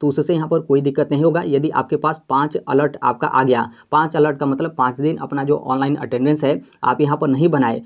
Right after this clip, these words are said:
और उसके बाद, ए, आप यहाँ पर उसके बाद जब छठवां में आप अपना ऑनलाइन अटेंडेंस नहीं बनाते हैं,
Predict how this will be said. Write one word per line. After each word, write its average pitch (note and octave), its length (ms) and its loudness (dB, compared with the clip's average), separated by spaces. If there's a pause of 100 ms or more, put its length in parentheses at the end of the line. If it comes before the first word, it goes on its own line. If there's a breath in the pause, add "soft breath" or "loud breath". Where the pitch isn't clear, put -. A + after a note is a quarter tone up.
(160 loud breath)
और C#3 140 2
उसके C#3+ 260 2
बाद, D#3+ 260 2
ए, C3+ 260 0
आप C3 220 -2
यहाँ C#3+ 140 0
पर D#3 140 -2
उसके C#3+ 260 -4
बाद C3 220 2
जब B2 160 -4
छठवां C3+ 360 -2
में E3 120 -2
आप C#3+ 160 -6
अपना - 200 -4
ऑनलाइन C3 320 0
अटेंडेंस C3 420 -4
नहीं C3+ 160 0
बनाते C3 320 0
हैं, C#3+ 220 -2